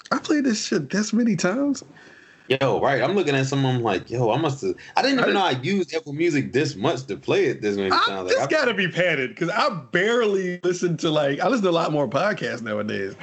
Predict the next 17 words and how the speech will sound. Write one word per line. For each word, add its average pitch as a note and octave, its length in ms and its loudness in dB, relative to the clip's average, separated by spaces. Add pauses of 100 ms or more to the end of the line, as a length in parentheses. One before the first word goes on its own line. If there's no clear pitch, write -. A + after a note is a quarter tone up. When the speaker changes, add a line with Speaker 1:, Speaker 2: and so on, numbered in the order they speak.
(200)
Speaker 1:
I'm G3 80 2
like, F#3 120 2
"I G3 80 0
did D3 240 0
this?" C3 320 -2 (500)
But, F3+ 200 2
I F#3 60 0
mean, F#3+ 180 -2
it's F3+ 120 -4
a F#3 60 2
whole F3 220 2
year, C3+ 340 2
I A2 60 -2
guess. A2 180 -4
I C3 160 -2
don't B2+ 140 2
know. A#2+ 220 -2